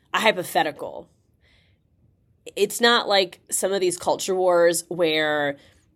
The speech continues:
it's a lot of just m-, messaging thrown at one another.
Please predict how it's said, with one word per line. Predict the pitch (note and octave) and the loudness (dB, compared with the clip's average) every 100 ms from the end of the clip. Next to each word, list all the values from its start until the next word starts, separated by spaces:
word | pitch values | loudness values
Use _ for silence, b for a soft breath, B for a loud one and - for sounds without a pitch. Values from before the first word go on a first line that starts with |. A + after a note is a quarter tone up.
| _ | _
it's | F3+ F3 | 0 2
a | F#3 | 2
lot | F3 E3 | 4 4
of | E3 D#3+ | 4 0
just | - D#3 - - - | -2 -2 -2 -6 -10
m-, | D3+ - | -12 -10
messaging | D#3+ D#3 D3+ D3 - E3 F#3 F#3 F#3 F#3 | -8 -4 -4 -2 -4 -4 -2 -2 -2 -6
thrown | C#3+ C#3+ | -4 -2
at | D#3 F3 | 0 0
one | F3+ | 0
another. | F3+ F3+ F3+ F#3+ F#3+ G3 | 2 2 4 4 2 -2